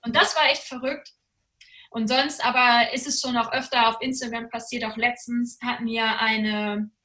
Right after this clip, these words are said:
eine Bekannte ein, ein, äh, eine Illustration geschickt von einer Agentur in Österreich, glaub ich, war das, die die Illustration gemacht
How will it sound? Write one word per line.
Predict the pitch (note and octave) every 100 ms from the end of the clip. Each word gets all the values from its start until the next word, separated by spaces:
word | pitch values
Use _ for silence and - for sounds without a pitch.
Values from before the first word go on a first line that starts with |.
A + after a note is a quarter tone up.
| _ _ _ _ -
eine | G#3 A3
Bekannte | G#3+ - B3+ C4 B3+ A#3+ A3+ - -
ein, | - G#3+ A3 G#3+ G#3 -
ein, | G3+ G3+ G3+ G#3 - - _
äh, | G#3 G3 -
eine | G#3+
Illustration | A3+ - A#3 - G4
geschickt | F4+ - D#4+ -
von | C#4
einer | A3+ -
Agentur | G#3 G#3+ G#3+ - B3+
in |
Österreich, | - G4+ - F#4 E4+ -
glaub | D4 D4+
ich, | D4
war | C4+ C#4
das, | C#4 C#4 - _ - - _
die | B3 A#3 A#3 A3 A3 - - - - - _ _ _ _
die | G#3+ A#3+
Illustration | C4 C#4 C4+ - D4 F4+
gemacht | F#4+ F#4 F#4+